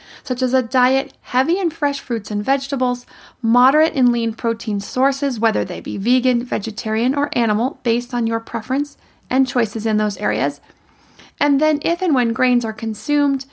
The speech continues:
shooting for those whole grains as much as possible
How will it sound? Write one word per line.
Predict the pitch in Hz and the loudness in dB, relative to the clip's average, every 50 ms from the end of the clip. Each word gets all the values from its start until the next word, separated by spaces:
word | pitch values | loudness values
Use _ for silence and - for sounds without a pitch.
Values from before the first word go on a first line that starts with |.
| _ _ - _ _ | _ _ -20 _ _
shooting | - - - - 302 294 311 302 294 | -14 -8 -4 -2 0 2 2 0 0
for | - 254 | -2 -2
those | 214 233 233 - | -2 -2 -4 -6
whole | - - - - 262 262 269 277 | -10 -10 -4 0 2 4 4 2
grains | 247 247 226 214 220 220 233 | 2 0 -2 -2 -4 -4 -6
as | 220 226 | -4 -2
much | 226 240 240 - | -2 -2 -2 -4
as | 269 247 | -8 -10
possible | - - 214 208 202 - 208 - - 190 196 | -8 -8 -8 -8 -8 -10 -10 -10 -10 -10 -10